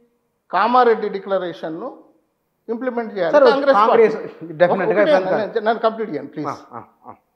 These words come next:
Speaker 1: దాంట్లో అక్కడ ఉన్న బ్యానర్లు చూస్తే ఇరవై మూడు శాతం నుండి నలభై రెండు శాతానికి పెంచాలని అంటారు. కానీ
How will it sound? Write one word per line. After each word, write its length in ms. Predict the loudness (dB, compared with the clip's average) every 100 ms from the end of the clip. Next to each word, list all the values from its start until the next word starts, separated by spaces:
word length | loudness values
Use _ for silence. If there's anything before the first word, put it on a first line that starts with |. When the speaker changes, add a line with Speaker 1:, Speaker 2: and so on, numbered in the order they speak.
| _ _
Speaker 1:
దాంట్లో 440 | -6 -4 -4 -2
అక్కడ 240 | -2 -2 -6
ఉన్న 140 | -6
బ్యానర్లు 500 | -4 -4 -2 -2 -4
చూస్తే 580 | -8 -10 -12 -16 -16 -18 _ _ _ _ _ _ _ _ _
ఇరవై 200 | -2 0
మూడు 200 | 2 0
శాతం 400 | 0 -2 0 -4
నుండి 220 | -6 -8 -4
నలభై 400 | -4 -4 -4 -6
రెండు 200 | -8 -8
శాతానికి 540 | -6 -4 -4 -6 -10
పెంచాలని 680 | -10 -10 -6 -4 -4 -4 -8
అంటారు. 340 | -12 -14 -18 _ _ _ _ _ _ _ _ _ _ _ -8
కానీ 280 | -6 -6